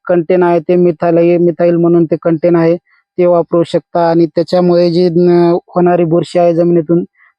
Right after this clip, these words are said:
ते अगदी चांगल्या पद्धतीने कमीत कमी, म्हणजे, रोगाचं प्रमाण करण्यासाठी कार्य करते. आणि त्याच्यासोबत आपण आता कलर फुटवा वाढी, त्याच्यासाठी जिओलाईफ कंपनीचं नॅनो विगर हे आपण देणार आहोत. त्याचं प्रमाण आहे एक ग्रॅम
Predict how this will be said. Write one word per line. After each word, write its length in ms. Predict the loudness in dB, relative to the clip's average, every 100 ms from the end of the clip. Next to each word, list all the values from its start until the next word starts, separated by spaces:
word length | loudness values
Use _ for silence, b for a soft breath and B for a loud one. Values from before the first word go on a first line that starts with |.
| -4
ते 40 |
अगदी 240 | -2 -2 -4
चांगल्या 380 | -2 0 0 0 -2
पद्धतीने 420 | -2 -2 -2 -2 0
कमीत 280 | -2 0 -2 _ -4
कमी, 300 | 0 2 2
म्हणजे, 420 | 2 2 2 0 -4 _ _ -6
रोगाचं 340 | -2 0 -2 -4
प्रमाण 280 | -2 0 -2
करण्यासाठी 540 | -2 -2 -2 -2 -4
कार्य 300 | -2 0 0 0
करते. 300 | -4 -2 -2
आणि 280 | 0 0 0
त्याच्यासोबत 600 | 0 -2 -2 -2 0 0
आपण 240 | -2 -2
आता 180 | -2 -2 -4 B B B -2
कलर 260 | 0 0
फुटवा 320 | -2 -2 2
वाढी, 320 | 2 0 0 -2
त्याच्यासाठी 520 | -2 -2 -2 -2 -2
जिओलाईफ 480 | 0 0 2 0 -2 -4
कंपनीचं 580 | -4 -2 -2 0 0
नॅनो 300 | 2 2 2
विगर 360 | 2 2 0 -2 -4 -14 -14 -14 -8
हे 140 | -2
आपण 320 | -2 0 0
देणार 280 | 2 2 2
आहोत. 160 | 0 0 -4
त्याचं 200 | -4 -4
प्रमाण 420 | -2 -2 0 2
आहे 480 | 2 2 2 2 0
एक 60 |
ग्रॅम 360 | 0 0 0